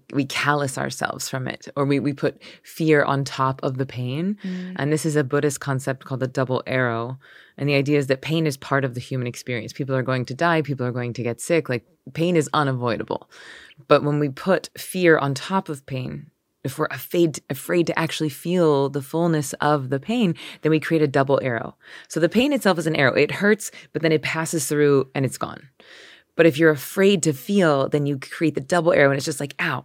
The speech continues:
Speaker 1: ow, ow, ow. And the arrow, it can't go fully all the way one direction, and it can't go all the way the other, and then it just gets stuck. And so I
Speaker 2: Mm.
Speaker 1: think that's what we're talking about. Like, you've been in the breakup, you've been mourning it for a year,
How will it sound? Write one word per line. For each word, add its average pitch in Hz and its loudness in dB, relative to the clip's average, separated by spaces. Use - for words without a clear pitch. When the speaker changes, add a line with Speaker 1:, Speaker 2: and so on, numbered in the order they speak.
Speaker 1:
ow, 156 -2
ow, 147 -4
ow. 160 4
And 147 0
the - -2
arrow, 165 8
it 147 0
can't 170 0
go 160 2
fully 170 2
all 151 6
the 151 0
way 151 8
one 147 0
direction, 147 -2
and 135 -4
it 135 -10
can't 143 -4
go 156 0
all 151 2
the 147 -2
way 147 0
the 139 -2
other, 156 2
and 151 0
then 143 -2
it 139 0
just 139 -6
gets 131 -10
stuck. - -2
And 185 -4
so 160 4
I - 6
Speaker 2:
Mm. 147 0
Speaker 1:
think 147 0
that's 165 4
what - -4
we're 139 -2
talking 139 -4
about. 131 0
Like, 123 -2
you've 135 -4
been 147 4
in 143 -2
the 139 -2
breakup, 139 2
you've 131 -2
been 135 0
mourning 143 0
it 131 0
for - -2
a - -2
year, 131 2